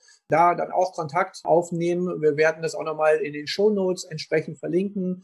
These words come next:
genauso wie die Kontaktdaten von Doktor Schnieder. Jetzt kommen wir einmal wieder auch zum Ende dieses Podcastes für heute. Ich hoffe, es hat wieder allen soweit Spaß gemacht, war gute Unterhaltung, aber auch mit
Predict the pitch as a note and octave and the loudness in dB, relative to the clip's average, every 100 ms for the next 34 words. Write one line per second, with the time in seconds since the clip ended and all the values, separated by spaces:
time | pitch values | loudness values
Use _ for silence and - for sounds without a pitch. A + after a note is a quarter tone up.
0 | _ D#3 D#3 E3+ D#3+ D3 D3+ D3+ C#3+ D3 | _ -2 0 2 0 0 0 -2 -2 -4
1 | F3 G#3 F3+ E3+ E3 E3+ E3+ E3 D#3+ D#3+ | -4 -2 -2 -2 -2 -6 -6 -6 -4 -4
2 | D#3 D#3 D3+ D#3 D#3 D#3 D#3 - - - | -2 -4 -6 -4 4 4 4 -6 -20 0
3 | F#3+ G#3 G#3+ G#3+ G#3 G3 - - F3 F#3 | 2 4 4 8 10 10 6 0 2 6
4 | F3+ F3 E3+ G3 G#3+ G3 F3 G3 - _ | 8 6 4 4 6 8 8 8 6 _
5 | - F3 G3 A#3+ A3+ G#3 G#3+ G#3 G#3 G#3+ | -2 0 4 6 6 4 2 4 2 2
6 | F#3+ G3 - F3+ F#3 F#3 G3 G3 F#3+ F3+ | 0 0 -2 -6 0 4 4 4 4 4
7 | F3 F3 F3+ F3+ F3+ F3+ F3 E3 E3+ F#3 | 2 0 0 -2 -4 0 2 4 2 -2
8 | F3+ E3 E3 E3 - _ - - - - | -4 0 4 2 0 _ -20 -12 -6 4
9 | F3+ A3+ G#3 F#3 F#3+ F#3 E3+ D3+ G#3+ G3 | 4 4 0 2 2 0 -2 0 2 4
10 | F3+ E3 E3 F#3+ G3 F3+ F3 F3 F3+ F#3+ | 4 4 4 6 4 4 4 6 6 4
11 | G3 F#3 - | 2 -8 -8